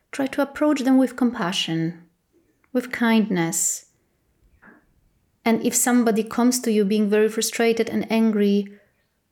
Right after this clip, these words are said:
try your very best to also give compassion and kindness to this person, because you never know when you will experience same thing,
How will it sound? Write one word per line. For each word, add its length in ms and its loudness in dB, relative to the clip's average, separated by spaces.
try 180 -8
your 200 0
very 240 2
best 680 -2
to 60 -2
also 380 0
give 360 -4
compassion 540 -2
and 160 0
kindness 460 0
to 100 -6
this 160 -6
person, 840 -2
because 320 -2
you 80 4
never 240 4
know 360 2
when 200 4
you 120 4
will 80 4
experience 520 0
same 260 0
thing, 480 -4